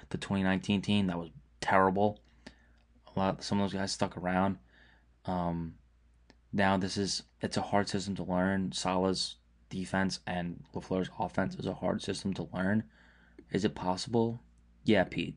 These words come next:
it's definitely possible. Do I think it's gonna happen? No. I mean, I'm hoping for it, but I really don't think it's gonna happen. Good question, though.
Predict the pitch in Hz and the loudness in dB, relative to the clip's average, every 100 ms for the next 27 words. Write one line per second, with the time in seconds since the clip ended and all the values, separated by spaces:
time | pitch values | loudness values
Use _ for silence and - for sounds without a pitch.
0 | - - - 101 101 95 87 - - - | -10 -6 0 2 2 -2 -6 -10 -12 -14
1 | - - _ _ _ _ - 107 113 120 | -16 -20 _ _ _ _ -4 2 4 4
2 | 113 - 107 101 104 - 107 104 - _ | 2 4 2 4 2 2 -2 -2 -12 _
3 | _ _ - 101 87 80 - - 92 92 | _ _ -2 2 2 0 -6 -6 0 2
4 | 92 - - _ - 95 - 113 - 131 | 0 -2 -10 _ -6 -2 4 4 4 4
5 | 135 135 139 - _ - 95 87 90 95 | 6 6 4 -4 _ -6 -2 -2 -2 -2
6 | 92 90 92 90 - 143 - 78 87 - | -2 -2 -4 -6 -8 -10 -10 -10 -12 -12
7 | _ - - - 110 92 85 92 92 | _ -20 -20 -8 -4 -4 -4 -4 -6